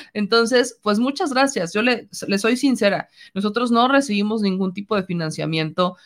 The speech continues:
ni privado ni público, y solamente vivimos del contenido que creamos, de las audiencias, vivimos exclusivamente de la creación de contenido a través de nuestras redes sociales. En YouTube, sobre todo en Facebook,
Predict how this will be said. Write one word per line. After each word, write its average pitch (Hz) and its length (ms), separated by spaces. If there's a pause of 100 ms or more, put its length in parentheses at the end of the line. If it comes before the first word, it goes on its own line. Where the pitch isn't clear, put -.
(120)
ni 185 160
privado 185 440
ni 196 160
público, 220 680 (360)
y 208 60
solamente 269 580
vivimos 202 640
del 247 360
contenido 185 520
que 156 140
creamos, 190 520 (180)
de 247 180
las 214 240
audiencias, 170 640 (180)
vivimos 208 540
exclusivamente 208 960
de 180 120
la 180 200
creación 165 420
de 208 140
contenido 175 480
a 180 80
través 156 300
de 170 40
nuestras 156 320
redes 151 240
sociales. 214 480 (360)
En 196 180
YouTube, 202 340
sobre 208 240
todo 202 240
en 202 140
Facebook, 196 420